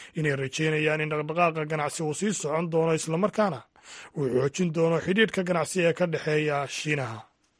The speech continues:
Ugu dambeyntiina, Qaramada Midoobay ayaa haddii ka wada xaajootay tallaabooyinka suurtagalka ah ee ku aadan ra'iisul wasaaraha xukunka laga tuuray ee Suudaan.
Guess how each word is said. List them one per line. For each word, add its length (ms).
Ugu 140
dambeyntiina, 560
Qaramada 400
Midoobay 460
ayaa 280
haddii 380
ka 140
wada 180
xaajootay 720
tallaabooyinka 720
suurtagalka 640
ah 80
ee 120
ku 160
aadan 360
ra'iisul 320
wasaaraha 480
xukunka 400
laga 180
tuuray 320
ee 40
Suudaan. 340